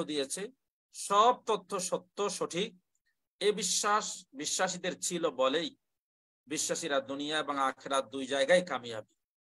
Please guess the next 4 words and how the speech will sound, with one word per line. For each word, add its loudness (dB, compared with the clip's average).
বিপরীত -2
পক্ষে -2
যারা 4
অবিশ্বাসী, 0